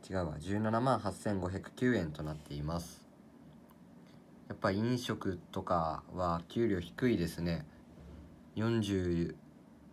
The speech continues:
二時間残業して、手取り十七万くらいなんで、まあ、みんな飲食関係やりたくないっていうのも頷ける給与明細でした。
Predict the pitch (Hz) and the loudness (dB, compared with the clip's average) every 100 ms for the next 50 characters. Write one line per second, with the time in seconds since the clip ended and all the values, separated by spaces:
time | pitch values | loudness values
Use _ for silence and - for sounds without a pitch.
0 | - 92 92 110 107 87 - 78 92 90 | -6 -4 -2 2 4 2 -2 -6 -4 -2
1 | 90 85 - 85 80 - - - - - | -2 -4 -4 -4 -4 -8 -18 -20 -20 -18
2 | - 98 95 95 98 90 90 90 90 90 | -4 -2 0 0 0 -2 0 0 0 -2
3 | 90 87 95 87 80 80 76 73 - - | -2 -2 0 0 -2 -4 -6 -6 -8 -16
4 | - - - - - - - - - - | -20 -20 -20 -20 -20 -20 -20 -20 -20 -20
5 | - - - - 101 90 92 98 98 98 | -20 -20 -20 -8 -2 0 2 2 4 6
6 | 95 104 101 - 104 98 90 90 87 107 | 6 4 2 0 -2 -2 -2 -4 -2 -2
7 | 98 90 90 85 87 92 90 104 110 - | -2 -2 0 0 0 -4 -2 0 0 0
8 | 90 82 73 - - - 87 92 95 92 | -2 -2 -4 -10 -14 -6 -4 -2 -2 -2
9 | 110 82 - 90 85 82 87 87 85 82 | 0 -2 -4 -4 -2 -2 -2 -4 -4 -4
10 | 95 - 90 | -4 -2 -2